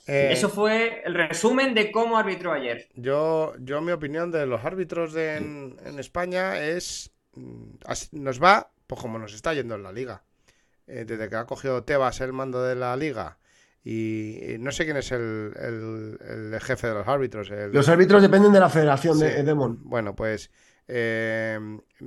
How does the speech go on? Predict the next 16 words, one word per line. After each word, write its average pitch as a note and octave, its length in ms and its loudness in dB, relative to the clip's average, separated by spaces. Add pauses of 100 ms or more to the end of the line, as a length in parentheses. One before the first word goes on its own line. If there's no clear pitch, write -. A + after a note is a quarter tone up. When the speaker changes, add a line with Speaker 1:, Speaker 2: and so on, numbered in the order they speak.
(220)
Speaker 1:
eh, B2 300 -6
siendo C#3+ 500 0
la, A#2 260 -2
las A2+ 320 -4
primeras C#3+ 420 2
ligas C#3 520 -4
mundiales, C#3 760 -4 (760)
yo B2 140 -6
creo D3 120 -2
que C#3+ 80 -8
estamos, C#3 360 -6
eh, B2 340 0
somos C#3 260 -6
la C#3 120 -2
tercera A2 440 -2
liga A#2+ 340 -6